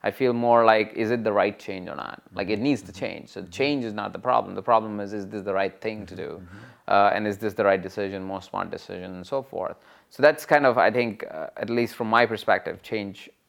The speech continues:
Speaker 1: change is a good thing. Change is not a bad
Speaker 2: I
Speaker 1: thing.
Speaker 2: like it.
Speaker 1: Change is progress.
Speaker 2: Ch-, change is progress. I like that. That is going to be the quote.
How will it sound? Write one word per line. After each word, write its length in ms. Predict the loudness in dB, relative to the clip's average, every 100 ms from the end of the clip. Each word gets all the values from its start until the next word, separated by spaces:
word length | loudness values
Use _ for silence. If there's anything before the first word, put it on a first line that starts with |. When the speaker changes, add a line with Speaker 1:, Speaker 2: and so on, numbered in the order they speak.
| _
Speaker 1:
change 260 | -10 -8 -6
is 60 | -6
a 60 |
good 160 | -6 -6
thing. 280 | -8 -10 -16
Change 300 | -14 -12 -12
is 100 | -12
not 160 | -8 -6
a 20 |
bad 200 | -6 -2
Speaker 2:
I 60 |
Speaker 1:
thing. 80 | 2
Speaker 2:
like 160 | 4 4
it. 40 |
Speaker 1:
Change 200 | 0 -2
is 100 | -6
progress. 420 | -6 -6 -6 -10 -16 -6
Speaker 2:
Ch-, 240 | -4 -2
change 260 | 0 2 0
is 140 | -2
progress. 440 | -2 0 0 -4
I 80 | -4
like 240 | -2 -2 -2
that. 160 | -6 -6
That 300 | -2 -2 -4
is 100 | -8
going 220 | -2 -2 -2
to 80 | -4
be 140 | -4
the 140 | -4
quote. 380 | -6 -6 -6 -10